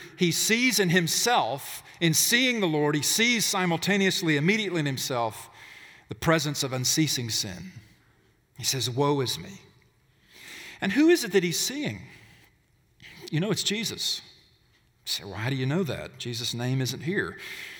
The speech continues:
One more cross-reference, if you will. John chapter twelve,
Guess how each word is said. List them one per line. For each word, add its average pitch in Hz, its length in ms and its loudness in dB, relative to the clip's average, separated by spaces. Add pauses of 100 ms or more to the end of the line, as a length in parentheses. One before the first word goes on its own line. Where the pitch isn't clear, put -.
(420)
One 127 160 -2
more 131 160 0
cross-reference, 120 720 -2
if 113 140 -8
you 104 100 -8
will. 92 220 -6 (1300)
John 156 280 4
chapter 185 260 0
twelve, 160 800 2